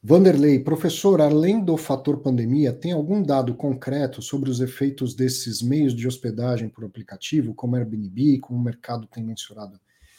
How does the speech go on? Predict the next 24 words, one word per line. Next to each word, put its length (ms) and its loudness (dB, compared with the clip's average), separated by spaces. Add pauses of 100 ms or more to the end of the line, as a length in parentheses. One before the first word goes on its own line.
como 180 6
o 40 8
mercado 440 4
tem 180 -2
mensurado 480 -2
esse 220 -12
risco? 400 -6 (1000)
Vanderlei, 680 0 (300)
é 100 -4
uma, 240 -4
putz, 480 -2
pergunta 400 -4
super 300 -6
pertinente, 840 -2
né? 300 -2
Eu 120 -2
perguntei 500 0
isso 260 -4
pro 220 -8
Diogo 540 -6 (640)
faz 720 -4 (100)
anos, 840 2 (220)
faz 240 -8
anos. 560 -14